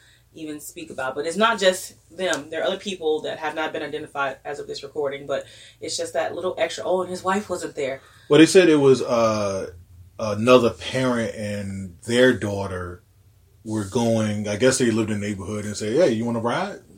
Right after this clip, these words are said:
Speaker 2: Come on, come on over." Then you had the pilot also.
Speaker 1: Right.
Speaker 2: So, um, I'm not saying it, it doesn't matter, uh, who else was on the plane, but it does, because it's a life.
Speaker 1: Right. Any
Speaker 2: And
Speaker 1: life lost is tragic.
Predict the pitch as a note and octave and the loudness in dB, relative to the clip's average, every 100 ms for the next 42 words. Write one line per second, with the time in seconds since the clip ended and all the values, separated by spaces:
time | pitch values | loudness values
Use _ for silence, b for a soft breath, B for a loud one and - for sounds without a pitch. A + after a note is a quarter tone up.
0 | - - B2+ C#3 B B B - D3 C#3+ | -18 -10 -6 -6 B B B -4 4 6
1 | C#3+ E3 B2 A#2 C3 C3 C#3+ - - D3 | 8 6 6 4 4 6 6 4 4 6
2 | C#3 A2+ B2+ A#2+ - G2 F#2 - C3+ B | 6 6 6 6 2 -6 -8 -12 -12 B
3 | B B B - D#3 C#3+ C3+ C3+ C3+ C3 | B B B 6 10 10 10 6 6 6
4 | B2+ A#2+ A#2+ A#2 - _ _ _ _ _ | 6 2 -2 -6 -14 _ _ _ _ _
5 | _ _ - C#3 D#3+ E3 F#3 E3 D3 C3+ | _ _ 0 2 6 6 6 6 6 4
6 | C3+ B2 C3 C3 B2+ A2+ G#2+ A2 C3 C#3 | 0 4 6 6 4 -2 -2 0 2 2
7 | D3+ - _ _ _ _ _ B2 A#2+ A#2 | 0 -4 _ _ _ _ _ -2 2 2
8 | A2+ C3+ C3 - B2 B2+ A#2+ - C3 C3 | 2 4 4 2 -2 -2 -4 -4 -4 -2
9 | A#2 F#2+ F#2 C3+ C3+ A2 A2+ A#2 G2 F#2+ | -2 -4 4 6 8 6 -2 -4 -6 -8
10 | F#2+ A2+ G2+ - - _ F#3+ C#3 C3 - | -2 -2 -2 -8 -20 _ -14 -12 -12 -16
11 | - C3+ C3+ C3 A#2 C#3+ C#3 C#3 - C#3+ | -2 2 4 4 2 -4 -6 -6 -10 -14
12 | - C3+ B2+ - - | -12 -12 -12 -14 -18